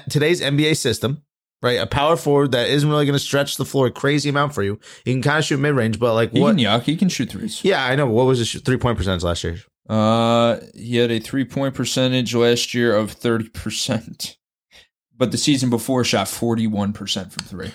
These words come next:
Speaker 1: Right. So that's what I mean. That sh-, that season before, I think he played
Speaker 2: Out
Speaker 1: up
Speaker 2: of
Speaker 1: to
Speaker 2: his,
Speaker 1: his full
Speaker 2: yeah.
Speaker 1: potential, right? Up to his full potential. So now I don't think that he's, like, I, I wouldn't say he's on a downward trend. I think he just hit his
Speaker 2: Now
Speaker 1: peak.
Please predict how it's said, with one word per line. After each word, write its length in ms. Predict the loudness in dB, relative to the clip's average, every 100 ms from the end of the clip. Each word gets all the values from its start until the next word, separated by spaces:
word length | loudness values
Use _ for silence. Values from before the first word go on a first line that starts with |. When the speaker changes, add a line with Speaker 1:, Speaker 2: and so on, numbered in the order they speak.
| -6
Speaker 1:
Right. 300 | -2 0 -2
So 140 | -2 0
that's 160 | 2
what 80 | 2
I 40 | 0
mean. 180 | 0
That 180 | 0 -2
sh-, 160 | -2 -4
that 220 | -2 -2
season 240 | -2 -2 -2
before, 340 | -4 0 2
I 60 | 2
think 220 | -2 -4
he 120 | -8
played 520 | -2 0 2 0 -4 -14 _ _
Speaker 2:
Out 180 | 0 2
Speaker 1:
up 60 |
Speaker 2:
of 60 | 2
Speaker 1:
to 100 | 2
Speaker 2:
his, 100 | 2
Speaker 1:
his 100 | 0
full 160 | 0 0
Speaker 2:
yeah. 80 | 0
Speaker 1:
potential, 580 | -2 -2 -4 -4 -8 -10
right? 300 | -4 -2 -2 -8 _ _
Up 140 | -6 0
to 80 | 0
his 100 | 0
full 160 | -2
potential. 460 | -2 -2 -2 -2 -6
So 140 | -6
now 280 | -2 0 0
I 80 | 0
don't 160 | -2 0
think 180 | -4 0
that 60 |
he's, 200 | 0 2
like, 240 | 0 -2 -8 -20 _
I, 120 | -6 -2
I 100 | 2
wouldn't 200 | 2 2
say 80 | 2
he's 120 | 2
on 80 | 2
a 40 |
downward 460 | 0 0 2 0 0
trend. 320 | -2 -4 -6 -14 -4
I 100 | -2
think 180 | 0 0
he 100 | 0
just 220 | -2 -2
hit 180 | -6 -2
his 180 | -2
Speaker 2:
Now 360 | 0 2 2
Speaker 1:
peak. 80 | 2